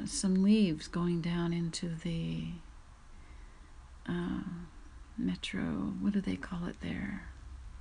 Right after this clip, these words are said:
Subway metro. Oh my gosh, I've totally forgot it. But anyway, um, yeah.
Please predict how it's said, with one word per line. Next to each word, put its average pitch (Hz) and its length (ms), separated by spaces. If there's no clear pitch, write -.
Subway - 540
metro. - 760
Oh 220 40
my 196 160
gosh, - 380
I've 190 140
totally 190 280
forgot - 380
it. - 600
But 226 100
anyway, 180 460
um, 185 580
yeah. 190 460